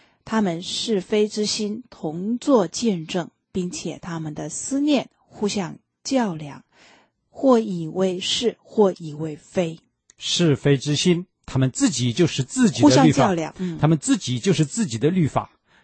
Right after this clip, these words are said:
Speaker 2: 那就是神的律法了，神的律法。那我们就把它分为神的律法。对犹太人是摩西的律法，对外邦人是什么呢？神的律法对外邦人是是非之心，
Speaker 1: 是非之心，
Speaker 2: 也就是良心，
Speaker 1: 对。嗯，嗯。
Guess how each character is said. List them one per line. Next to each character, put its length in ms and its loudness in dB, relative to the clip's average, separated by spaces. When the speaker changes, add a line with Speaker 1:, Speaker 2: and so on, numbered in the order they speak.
Speaker 2:
那 160 -2
就 100 -4
是 180 -2
神 440 0
的 100 2
律 160 0
法 220 -6
了， 220 -16
神 460 -2
的 100 2
律 180 0
法。 280 -10
那 140 0
我 80 0
们 100 2
就 100 0
把 140 -2
它 180 -6
分 320 0
为 320 0
神 240 -2
的 80 2
律 140 0
法。 180 -6
对 120 2
犹 140 4
太 180 4
人 240 4
是 220 0
摩 260 2
西 160 -2
的 120 4
律 120 2
法， 300 -6
对 80 4
外 160 6
邦 180 4
人 120 2
是 100 -2
什 160 -4
么 80 -2
呢？ 160 -6
神 180 4
的 80 2
律 80 2
法 160 2
对 300 2
外 180 4
邦 180 2
人 120 -2
是 160 -8
是 240 -4
非 160 2
之 120 -2
心， 200 4
Speaker 1:
是 120 4
非 220 -2
之 140 -10
心， 140 -8
Speaker 2:
也 80 -2
就 100 2
是 100 4
良 300 2
心， 240 2
Speaker 1:
对。 80 4
嗯， 140 -4
嗯。 180 -10